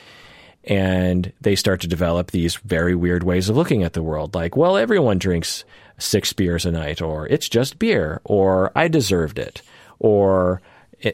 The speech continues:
in the restaurant indus-, you know, say they work in the restaurant injury, i-, industry, everyone who works in the restaurant injury dri-, <laughs> injury, <laughs> everyone works, everyone who works in the restaurant industry work, uh, drinks.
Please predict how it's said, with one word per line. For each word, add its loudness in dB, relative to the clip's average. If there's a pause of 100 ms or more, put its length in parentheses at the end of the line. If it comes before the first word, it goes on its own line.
in 2
the 4
restaurant 0
indus-, 0
you 2
know, 2
say 0
they 2
work 0
in 0
the 0
restaurant -4
injury, -8 (400)
i-, -12
industry, 0 (320)
everyone 4
who 4
works 2
in 2
the 2
restaurant 0
injury 0
dri-, -6 (140)
<laughs> -12
injury, 4 (320)
<laughs> -10
everyone 4
works, 0
everyone 4
who 4
works 2
in 0
the 4
restaurant 0 (200)
industry 2
work, -2
uh, 0
drinks. -4